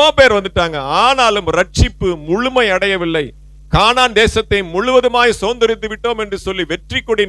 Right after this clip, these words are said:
நாட்டி விட்டோம் என்று சொல்லி அவர்களால மார்த்தட்டி சொல்ல முடியல. ஏன்னா இன்னும் என்ன, எபூசியரை அடக்க முடியல. இப்ப வந்துட்டார் ஒருத்தர், தாவீது. அல்லேலூயா. அப்ப சாத்தானுக்கு விரோதமாக எவ்வளவோ காரியத்தை செய்து பார்த்தாங்க, ஒண்ணு முடியல. சீஷர்களாலே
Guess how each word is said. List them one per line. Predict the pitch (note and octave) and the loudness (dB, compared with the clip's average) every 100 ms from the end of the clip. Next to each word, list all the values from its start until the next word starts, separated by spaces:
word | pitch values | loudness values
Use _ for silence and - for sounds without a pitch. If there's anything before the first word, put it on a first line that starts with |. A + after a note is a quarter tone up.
| F3+ | 0
நாட்டி | A3 A#3 G#3 | 0 -2 -10
விட்டோம் | G#3+ A3 G3+ | -6 -6 -6
என்று | F3+ - | -8 -6
சொல்லி | F3+ E3+ - - - | -6 -6 -8 -10 -2
அவர்களால | F3+ G#3 G#3 G3 F3 C#3+ | 0 2 2 2 0 0
மார்த்தட்டி | E3+ B3 C#4 - A#3+ - A3+ D#3 - - | 4 6 4 2 -4 -2 -6 -6 -10 -12
சொல்ல | F#3+ G#3+ G#3+ | -8 -8 -6
முடியல. | E3+ E3+ D#3+ D3+ | -4 -4 -2 -4
ஏன்னா | F3 F#3 | -6 -8
இன்னும் | F#3+ G3+ | -8 -6
என்ன, | F#3+ E3+ A#2+ - - - - C#3 | -4 -6 -6 -16 -20 -20 -8 -6
எபூசியரை | D#3+ G3+ - E3+ D#3+ D3 | -4 -6 -4 -4 -2 -4
அடக்க | F#3 F3 D#3+ | -6 -10 -10
முடியல. | D#3+ E3 C3 G2+ - - | -6 -4 -4 -8 -12 -20
இப்ப | - D3+ | -12 -12
வந்துட்டார் | - E3+ D3 C3+ | -4 -2 -2 -4
ஒருத்தர், | B2 B2+ G2 F#2 - A#2+ | -4 -6 -6 -16 -10 -2
தாவீது. | B2+ B2+ G2+ F#2+ | -2 -2 -6 -8
அல்லேலூயா. | A2 A#2+ B2 A#2 F#2 - - - - - - - - - - - | -8 -6 -4 -4 -6 -12 -20 -20 -20 -20 -20 -20 -20 -20 -16 -4
அப்ப | D3 E3+ - | 2 2 2
சாத்தானுக்கு | F#3+ B3+ - C4 B3+ B3+ G#3+ | 2 2 2 2 2 2 2
விரோதமாக | A3+ A3 G#3 F#3 F3+ | 2 2 0 0 2
எவ்வளவோ | F#3+ A#3+ B3 C4 C#4 D#4 D4+ G3+ | 4 6 8 10 10 8 6 2
காரியத்தை | A3+ A#3 A3 G3+ F3 | 4 2 2 0 0
செய்து | G3+ G#3+ G#3 F#3+ | -2 -2 -2 -2
பார்த்தாங்க, | F#3 F3+ D#3+ C3 D3+ | -2 -6 -6 -8 -8
ஒண்ணு | A#3 G#3+ | -8 -6
முடியல. | F3+ E3+ D3+ - - - - - | -2 0 -2 -4 -20 -20 -20 -4
சீஷர்களாலே | - A3+ C4 - A#3+ A3 G#3+ G#3+ | 2 2 2 2 2 4 4 4